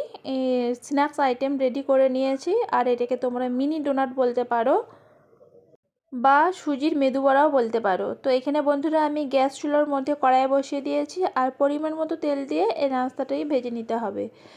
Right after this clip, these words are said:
তো তোমরা এটা শ্যালো ফ্রাই করতে পারো, তোমাদের যেরকম খুশি সেভাবে এই নাস্তাটি তৈরি করে নিতে পারবে বন্ধুরা।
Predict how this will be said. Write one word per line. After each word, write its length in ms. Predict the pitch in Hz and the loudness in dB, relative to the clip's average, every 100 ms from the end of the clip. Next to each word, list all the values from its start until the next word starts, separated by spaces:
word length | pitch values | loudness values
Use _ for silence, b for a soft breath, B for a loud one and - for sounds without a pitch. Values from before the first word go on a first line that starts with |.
| B - | B -8
তো 80 | 311 | -2
তোমরা 300 | 320 302 311 | 0 4 2
এটা 140 | 320 | 2
শ্যালো 280 | 330 302 269 | 0 2 2
ফ্রাই 340 | 285 294 285 302 | 2 2 4 2
করতে 300 | 294 285 294 | 0 0 0
পারো, 260 | 285 269 370 480 | 2 2 2 0
তোমাদের 380 | 392 262 254 262 | -2 -4 0 -2
যেরকম 440 | 247 269 269 320 311 | 0 0 0 -4 -8
খুশি 340 | - 269 320 | -8 -6 -6
সেভাবে 500 | 330 254 247 240 269 277 | -2 -2 0 -2 0 0
এই 60 | |
নাস্তাটি 420 | 247 240 240 247 285 | 0 -4 -6 -10 -4
তৈরি 260 | 269 254 | -4 -2
করে 180 | 254 262 | 0 0
নিতে 220 | 262 269 | 0 -2
পারবে 340 | 269 254 254 269 | 0 0 0 -2
বন্ধুরা। 460 | 262 262 285 339 | -2 -4 -2 -2